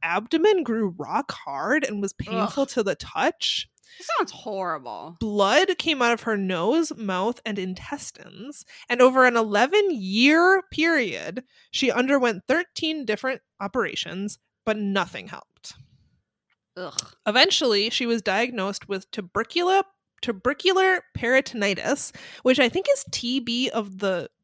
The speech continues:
Speaker 1: the G I tract.
Speaker 2: Oh,
Speaker 1: I Googled
Speaker 2: God.
Speaker 1: it. It sounds horrible. Absolutely horrible. Um, on four occasions, her priest administered last rites. So, like,
Speaker 2: That's
Speaker 1: multiple times, they thought she was on her way out.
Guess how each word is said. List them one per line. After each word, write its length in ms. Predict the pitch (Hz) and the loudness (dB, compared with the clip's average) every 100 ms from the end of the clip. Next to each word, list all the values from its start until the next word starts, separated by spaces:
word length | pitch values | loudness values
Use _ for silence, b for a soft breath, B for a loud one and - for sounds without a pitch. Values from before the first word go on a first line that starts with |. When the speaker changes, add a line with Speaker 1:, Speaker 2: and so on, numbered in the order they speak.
| _ _ _ _ - | _ _ _ _ -6
Speaker 1:
the 260 | 185 170 175 | -4 -4 -6
G 260 | - 202 | -6 -4
I 320 | 160 180 269 277 | -4 -2 -4 -6
tract. 440 | - - 349 415 - | -10 -6 -4 -6 -6
Speaker 2:
Oh, 420 | 262 302 247 170 160 | 0 2 4 2 2
Speaker 1:
I 60 | |
Googled 100 | 269 466 208 | 4 6 6
Speaker 2:
God. 180 | 175 | 6
Speaker 1:
it. 120 | 190 214 | 4 2
It 80 | - | 4
sounds 340 | 466 339 226 _ _ | 4 4 0 _ _
horrible. 800 | - - 403 349 - - 64 - _ _ | -20 2 6 6 2 -8 -18 -20 _ _
Absolutely 360 | 359 370 285 254 | 2 2 2 2
horrible. 380 | 175 - 87 - B B B B B B B | 0 -2 -12 -14 B B B B B B B
Um, 260 | 269 262 254 | 6 6 4
on 160 | 254 | 0
four 240 | 254 330 403 494 | 2 6 8 8
occasions, 540 | - 233 226 226 240 | 6 0 2 -2 -2
her 160 | - 214 | -2 -4
priest 500 | - - 269 349 - | -4 -2 0 0 -2
administered 640 | 226 220 214 208 220 202 | -2 0 0 0 -2 -2
last 380 | 170 165 214 - | -2 -2 -2 -4
rites. 420 | - - - - - | -10 -10 -10 -10 -6
So, 180 | - 214 | 0 4
like, 120 | 196 | 4
Speaker 2:
That's 200 | 196 208 | 4 8
Speaker 1:
multiple 460 | 262 320 330 294 | 10 10 8 2
times, 420 | 277 208 127 160 190 | 2 0 0 -2 0
they 100 | 202 | 2
thought 280 | 208 170 | 4 2
she 180 | - 247 | 0 0
was 140 | 226 185 | 2 2
on 160 | 175 | 0
her 100 | 175 | -2
way 160 | 151 60 | -6 -8
out. 240 | 58 65 | -14 -20